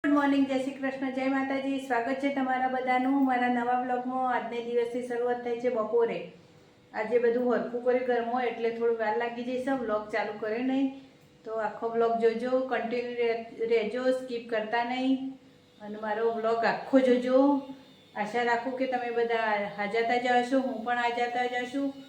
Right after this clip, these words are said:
અને બપોર વાગી ગયા છે સવા બાર. હવે રસોઈ કરવાની બાકી છે, કામ કરી લીધું છે, રસોઈ કરવાની છે. જો પ્લેટફોર્મ, ર-,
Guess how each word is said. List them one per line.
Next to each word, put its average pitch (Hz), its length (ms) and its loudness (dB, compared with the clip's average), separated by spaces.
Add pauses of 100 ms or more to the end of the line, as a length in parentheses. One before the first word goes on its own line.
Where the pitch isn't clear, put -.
(540)
અને 208 180 -4
બપોર 220 440 0
વાગી 214 320 2
ગયા 233 400 2
છે 247 520 0 (220)
સવા 220 200 2
બાર. 233 380 2 (540)
હવે 202 120 0
રસોઈ 220 320 0
કરવાની 233 400 0
બાકી 226 380 -2
છે, 254 200 -2
કામ 226 280 0
કરી 240 120 2
લીધું 247 260 -2
છે, 269 240 0
રસોઈ 226 300 -2
કરવાની 220 360 -2
છે. 233 200 -4
જો 220 120 0
પ્લેટફોર્મ, 220 720 -4
ર-, 202 480 -4